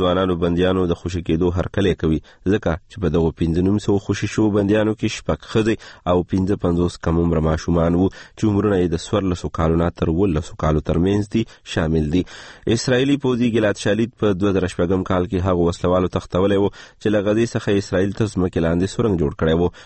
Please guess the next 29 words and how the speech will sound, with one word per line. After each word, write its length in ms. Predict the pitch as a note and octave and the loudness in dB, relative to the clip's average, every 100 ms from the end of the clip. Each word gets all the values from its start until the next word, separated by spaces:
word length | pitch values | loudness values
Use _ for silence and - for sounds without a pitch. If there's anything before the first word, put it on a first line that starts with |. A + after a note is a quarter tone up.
| - F#2 | -6 0
دوی 120 | F2+ | 2
د 100 | E2+ - | 0 0
شالید 260 | E2+ F2 - | 0 0 -2
په 80 | E2+ | -2
ټینک 160 | F#2+ E2+ - | 0 -2 -4
پټه 160 | F2+ F2+ | -6 -2
حمله 240 | E2 E2+ G2 | 0 2 2
کړې 140 | G#2 G#2 | 2 2
وه 100 | G2+ - - - F#2+ | 2 -2 -14 -6 -2
او 80 | G2 | 0
د 100 | G#2+ | 0
هغه 140 | A2 A2 | 0 0
دوه 160 | G#2 G2 | 2 2
ملګري 320 | F2 E2 D#2+ | 0 0 0
وژلي 320 | D2 D#2 F2 F2 | 0 2 2 4
ول. 100 | E2+ - - _ | 2 -2 -16 _
نوموړی 420 | F2 D#2+ F2+ G2 G2 - - - | 0 2 2 2 0 -6 -8 -2
د 160 | F2+ F#2 | -2 0
حماس 400 | F2+ G2 F#2 - | 0 0 0 0
د 120 | F2 | 2
واک 140 | F2+ - F2+ | 2 0 0
لاندې 220 | F2 E2+ | 0 -2
سیمه 200 | - F2+ E2 | 0 -2 0
کې 100 | F2+ - | -2 0
تر 60 | D#2+ E2+ | 0 0
هغې 160 | F2 E2 | 0 0
ساتلی 320 | D#2+ - D#2+ - | -2 2 0 2
شوی 200 | G#2 G#2 | 2 2
و 160 | G#2 | 2